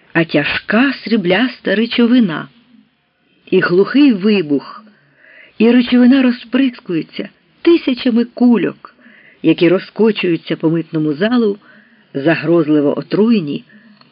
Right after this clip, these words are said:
як сама смерть. Все сталося так несподівано, що розгубився навіть жвавий сеньор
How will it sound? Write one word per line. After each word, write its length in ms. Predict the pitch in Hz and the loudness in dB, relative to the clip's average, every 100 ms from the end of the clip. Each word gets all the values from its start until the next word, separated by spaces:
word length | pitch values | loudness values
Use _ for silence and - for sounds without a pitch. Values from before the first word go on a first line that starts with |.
| _ | _
як 260 | 151 143 | -2 -2
сама 400 | - 151 131 160 - - | -8 -4 -2 -4 -10 -14
смерть. 480 | 143 139 - - - _ _ _ _ _ _ _ _ _ _ _ _ _ _ _ _ _ _ - | -10 -10 -10 -18 -20 _ _ _ _ _ _ _ _ _ _ _ _ _ _ _ _ _ _ -16
Все 220 | - 170 | -10 -10
сталося 580 | - 180 165 165 - 160 | -4 -2 0 -2 -6 -6
так 280 | 185 175 - | -6 -6 -10
несподівано, 800 | 147 - 151 143 202 262 165 135 _ _ _ _ _ - _ - | -14 -10 -8 -2 0 0 -2 -6 _ _ _ _ _ -20 _ -6
що 100 | - | -2
розгубився 680 | 180 143 156 143 269 240 254 | -2 -2 -4 0 0 2 -2
навіть 320 | 220 220 190 | 0 0 -2
жвавий 520 | 170 151 185 247 202 | -4 -4 -2 -2 -2
сеньор 760 | 214 - 160 151 170 214 - | -4 -4 -4 0 0 -2 -6